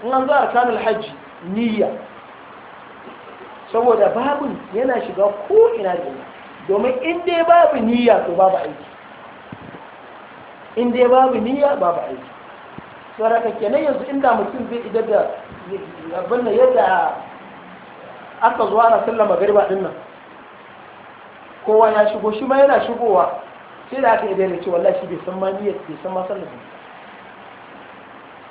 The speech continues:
Yanzu ba ya sallar magariba ba, raka'a uku. Yanzu, yanzu ne ya dawo cewar shi bai san sallar ba. Sai ya miƙe ya kawo magariba.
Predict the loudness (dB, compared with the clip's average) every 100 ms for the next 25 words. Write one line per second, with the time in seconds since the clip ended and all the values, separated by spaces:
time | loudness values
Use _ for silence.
0 | -10 -6 0 2 2 0 0 2 4 4
1 | 4 2 2 0 0 -8 -16 -18 -20 -20
2 | -14 -2 -2 -2 -8 -6 -4 -4 -2 0
3 | 2 2 4 4 4 2 0 -4 -4 -10
4 | -10 -10 -8 -6 -6 -10 -16 -18 -20 -20
5 | -14 -4 0 2 2 0 -2 -2 -4 0
6 | 2 2 0 -4 -12